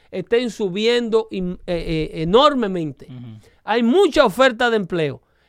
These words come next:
Speaker 1: y la oferta encarece la mano de obra. Cuando se necesitan muchos trabajadores hay que pagarle más a lo que hay.
Speaker 2: Sí.
Speaker 1: Pero si tú sigues dejando entrar,
Speaker 2: No, baja, sí.
Speaker 1: dejando entrar, dejando entrar,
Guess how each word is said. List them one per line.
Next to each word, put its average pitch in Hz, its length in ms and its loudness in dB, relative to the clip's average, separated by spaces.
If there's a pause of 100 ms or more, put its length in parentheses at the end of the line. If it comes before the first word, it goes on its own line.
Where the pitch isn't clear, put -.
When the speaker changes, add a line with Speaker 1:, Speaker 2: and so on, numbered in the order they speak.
(140)
Speaker 1:
y 285 140 -2
la 285 140 6
oferta 240 720 2
encarece 226 920 2 (560)
la 208 200 0
mano 240 300 0
de 240 100 2
obra. 180 360 -2 (200)
Cuando 175 240 -6
se 185 100 -4
necesitan 220 480 0
muchos 294 240 -4
trabajadores 277 580 4
hay 220 60 0
que 226 100 -2
pagarle 240 460 2
más 254 320 -2
a - 80 -2
lo 196 100 0
que 208 140 0
hay. 233 300 4 (280)
Speaker 2:
Sí. 127 200 -12
Speaker 1:
Pero 269 180 6
si 208 140 2
tú 175 140 -4
sigues 185 280 -2
dejando 208 360 4
entrar, 262 520 4 (460)
Speaker 2:
No, 143 100 -10
baja, 175 200 -8
sí. 165 60 -10
Speaker 1:
dejando 196 460 4
entrar, 269 400 4
dejando 220 320 4
entrar, 269 480 4